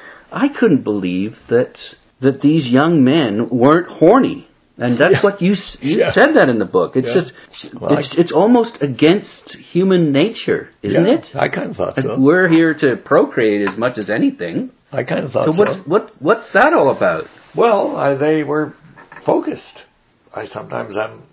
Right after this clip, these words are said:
Speaker 1: Well, they
Speaker 2: surprised
Speaker 1: were
Speaker 2: that priests aren't horny,
Speaker 1: Well,
Speaker 2: um, and, and I guess
Speaker 1: well, they
Speaker 2: from time
Speaker 1: are.
Speaker 2: to
Speaker 1: They
Speaker 2: time
Speaker 1: re-,
Speaker 2: they are.
Speaker 1: look what they do, you know,
Speaker 2: But yeah,
Speaker 1: repressing
Speaker 2: but, but,
Speaker 1: that.
Speaker 2: but exactly.
Speaker 1: Look how it, it,
Speaker 2: Yeah,
Speaker 1: it
Speaker 2: yeah, but
Speaker 1: manifests
Speaker 2: exactly. But then
Speaker 1: itself.
Speaker 2: there are lots of priests who get past
Speaker 1: Yeah,
Speaker 2: that.
Speaker 1: yeah.
Speaker 2: So anyway, these guys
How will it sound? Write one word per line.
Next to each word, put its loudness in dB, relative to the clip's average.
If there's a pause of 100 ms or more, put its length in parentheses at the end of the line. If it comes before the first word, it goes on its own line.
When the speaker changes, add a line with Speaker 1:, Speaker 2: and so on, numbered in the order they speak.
Speaker 1:
Well, -2
they 2
Speaker 2:
surprised 2
Speaker 1:
were 0
Speaker 2:
that -16
priests 2
aren't -2
horny, -4
Speaker 1:
Well, 4
Speaker 2:
um, -12
and, -4
and -2
I 2
guess -4
Speaker 1:
well, 2
they 4
Speaker 2:
from 0
time 4
Speaker 1:
are. 2
Speaker 2:
to 2
Speaker 1:
They 0
Speaker 2:
time 2
Speaker 1:
re-, -4
Speaker 2:
they 6
are. 4
Speaker 1:
look 0
what 0
they 2
do, 4
you 4
know, 0
Speaker 2:
But 4
yeah, 4
Speaker 1:
repressing 2
Speaker 2:
but, 2
but, 2
Speaker 1:
that. 2
Speaker 2:
but 2
exactly. 2
Speaker 1:
Look 4
how 2
it, -2 (100)
it, -6
Speaker 2:
Yeah, 2
Speaker 1:
it -2
Speaker 2:
yeah, 2
but 2
Speaker 1:
manifests 2 (240)
Speaker 2:
exactly. 4
But 4
then 6
Speaker 1:
itself. -6
Speaker 2:
there -2
are 0 (100)
lots -6
of -14 (380)
priests -12
who -8 (680)
get -6
past -2
Speaker 1:
Yeah, -4
Speaker 2:
that. -10 (180)
Speaker 1:
yeah. -2 (300)
Speaker 2:
So 2
anyway, -2
these -2
guys -2